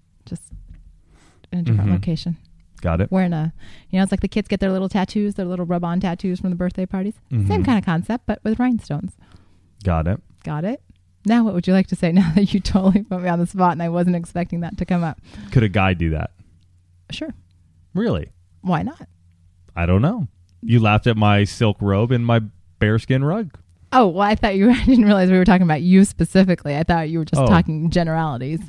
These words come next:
Speaker 2: Okay.
Speaker 1: I
Speaker 2: Yes.
Speaker 1: Generally speaking, yes, guys could. You, it would probably make me laugh. <laughs>
Speaker 2: Oh, you're funny.
Speaker 1: D-, here's the deal. I think your body is fine the way it is. I don't think it needs to be shaved.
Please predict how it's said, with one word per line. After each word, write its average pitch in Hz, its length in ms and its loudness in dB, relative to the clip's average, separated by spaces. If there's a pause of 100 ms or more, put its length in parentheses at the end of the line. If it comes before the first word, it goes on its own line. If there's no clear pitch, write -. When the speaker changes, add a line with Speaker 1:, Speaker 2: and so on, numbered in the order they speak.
Speaker 2:
Okay. 151 240 -2 (920)
Speaker 1:
I - 80 2
Speaker 2:
Yes. 120 280 -2 (960)
Speaker 1:
Generally 185 720 0
speaking, 254 400 -4
yes, 254 240 -2
guys 180 260 -2
could. 170 300 0
You, 285 360 2
it 240 100 -4
would 233 120 -2
probably 233 220 0
make 220 180 2
me 226 80 4
laugh. 165 340 0
<laughs> - 60 -20 (2250)
Speaker 2:
Oh, 135 320 2
you're 85 340 -2
funny. 73 280 -12 (380)
Speaker 1:
D-, 247 100 -14 (180)
here's 381 280 0
the 403 120 -2
deal. 370 400 0 (520)
I 294 140 4
think 403 240 -4
your 320 120 4
body 269 360 0
is 214 180 -2
fine 247 320 2
the 214 80 4
way 214 140 2
it 214 80 -2
is. 247 160 -4 (220)
I 202 60 4
don't 233 180 2
think 285 160 0
it 294 60 -6
needs 247 220 0
to - 80 -8
be 226 80 -2
shaved. 175 520 -4